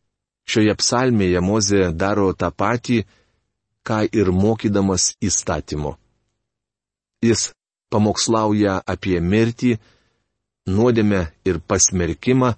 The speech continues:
stengdamasis pažadinti išdidžiuosius, patogiai gyvenančius savo nuodėmėse, parodyti jiems jų nuodėmę ir blogį.“ Bičiuli,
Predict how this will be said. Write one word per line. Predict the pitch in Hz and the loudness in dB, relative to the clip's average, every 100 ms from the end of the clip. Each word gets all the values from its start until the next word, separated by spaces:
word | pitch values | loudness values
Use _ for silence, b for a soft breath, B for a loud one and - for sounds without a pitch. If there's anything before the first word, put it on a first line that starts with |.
| _ _ _ _ _ _ _ _ _ _ - | _ _ _ _ _ _ _ _ _ _ -4
stengdamasis | 156 170 170 165 156 - 127 - | 0 2 2 2 2 0 -2 -4
pažadinti | - 104 98 135 127 127 113 117 104 - - | 0 0 2 0 0 0 0 2 0 0 0
išdidžiuosius, | 107 85 90 76 107 135 - 131 - - _ _ _ _ _ _ _ _ _ - | 0 2 -2 0 2 2 2 -2 -2 -6 _ _ _ _ _ _ _ _ _ -6
patogiai | 98 120 147 139 117 | -2 4 4 4 0
gyvenančius | 85 82 104 120 104 87 90 - - _ _ - | 0 -2 0 0 -2 -2 -4 -6 -8 _ _ -6
savo | - 101 98 | -2 0 2
nuodėmėse, | 110 95 80 76 76 - 76 _ _ _ _ _ _ _ _ _ - | 2 2 0 -2 -2 -4 -4 _ _ _ _ _ _ _ _ _ -4
parodyti | 95 98 90 - 90 | -2 0 0 -2 -2
jiems | 87 85 - 90 | -2 -2 -4 -4
jų | 90 87 76 _ - | -2 -2 -4 _ -6
nuodėmę | 92 110 110 101 101 90 _ _ _ _ _ _ - 95 | 0 0 2 2 0 -2 _ _ _ _ _ _ -8 -6
ir | |
blogį.“ | 85 92 85 73 76 73 _ _ _ _ _ _ _ _ _ _ _ _ _ _ _ _ _ _ - | -4 -2 -2 -2 -6 -12 _ _ _ _ _ _ _ _ _ _ _ _ _ _ _ _ _ _ -6
Bičiuli, | 107 - 120 85 | -4 0 0 0